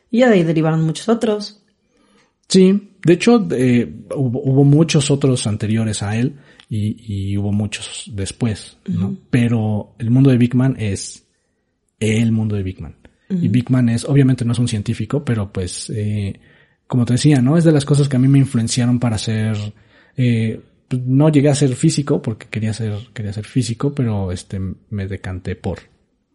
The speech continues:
Speaker 2: valer verga.
Speaker 1: ¡Guau! Hay mucha diferencia entre lo que estudiaste y lo que querías estudiar.
Speaker 2: Sí, pero, eh, justo lo, lo, el, el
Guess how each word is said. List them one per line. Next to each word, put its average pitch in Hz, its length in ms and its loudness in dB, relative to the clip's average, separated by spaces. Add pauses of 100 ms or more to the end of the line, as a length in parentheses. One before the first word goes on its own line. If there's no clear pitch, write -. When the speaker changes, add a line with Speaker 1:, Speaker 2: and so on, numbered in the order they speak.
(480)
Speaker 2:
valer 92 320 -4
verga. 98 380 -2 (180)
Speaker 1:
¡Guau! 190 920 0 (760)
Hay 196 280 0
mucha 208 240 2
diferencia 196 440 0
entre 185 440 -2
lo 175 140 -4
que - 40 -10
estudiaste 165 560 -6
y 170 60 -2
lo 170 120 -2
que 170 80 -18
querías 160 360 -6
estudiar. 170 400 -8 (180)
Speaker 2:
Sí, 110 460 0 (500)
pero, 143 800 6
eh, 139 720 6 (580)
justo 170 960 4 (520)
lo, 135 300 4
lo, 127 500 4
el, 120 240 4
el 123 1080 2